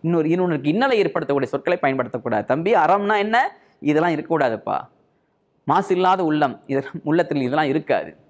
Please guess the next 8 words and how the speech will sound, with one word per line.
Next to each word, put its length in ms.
எனவே 340
அறம் 360
என்பது 300
அறுதியானது, 720
இறுதியானது 520
என்ற 200
பொருளை 340
மிக, 220